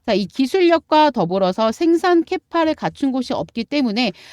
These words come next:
당분간 다른 회사들이 이 부분에 대한 생산 캐파와 기술력을 확보를 할 때까지는 이 지디알 세븐에 관련해서는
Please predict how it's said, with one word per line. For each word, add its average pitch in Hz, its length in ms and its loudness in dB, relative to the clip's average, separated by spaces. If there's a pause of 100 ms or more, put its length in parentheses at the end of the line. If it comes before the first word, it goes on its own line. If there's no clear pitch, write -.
(160)
당분간 262 760 4
다른 202 260 0
회사들이 311 420 -2
이 202 80 -6
부분에 269 300 -2
대한 233 200 -2
생산 320 380 2
캐파와 320 460 -2
기술력을 214 600 -4
확보를 285 360 -4
할 294 80 -2
때까지는 247 680 -2 (300)
이 269 80 -2
지디알 247 680 0
세븐에 339 400 2
관련해서는 202 800 0